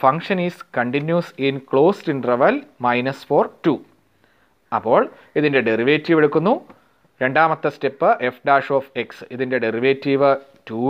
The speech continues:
എക്സ് പ്ലസ് ടു. ഡെറിവേറ്റീവ് എടുക്കാൻ പറ്റിയതുകൊണ്ട് നമുക്ക് എഴുതാം function is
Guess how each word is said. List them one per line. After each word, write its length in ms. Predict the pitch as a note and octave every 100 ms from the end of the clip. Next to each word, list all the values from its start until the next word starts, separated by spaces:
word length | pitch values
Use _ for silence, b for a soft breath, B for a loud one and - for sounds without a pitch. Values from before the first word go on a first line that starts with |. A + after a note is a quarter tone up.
| D3+
എക്സ് 340 | D3+ - G3 C4 B B B -
പ്ലസ് 280 | E3 E3+ - -
ടു. 60 | G#2 - _ _ _ - D#3+
ഡെറിവേറ്റീവ് 420 | F#3 A#3 A#3+ A#3
എടുക്കാൻ 200 | G3 G3+ F3
പറ്റിയതുകൊണ്ട് 440 | D3 E3 E3+ E3 D3
നമുക്ക് 200 | C3+ C#3
എഴുതാം 200 | B2+ B2+ B2+
function 320 | B2 C3 - F3
is 80 | E3+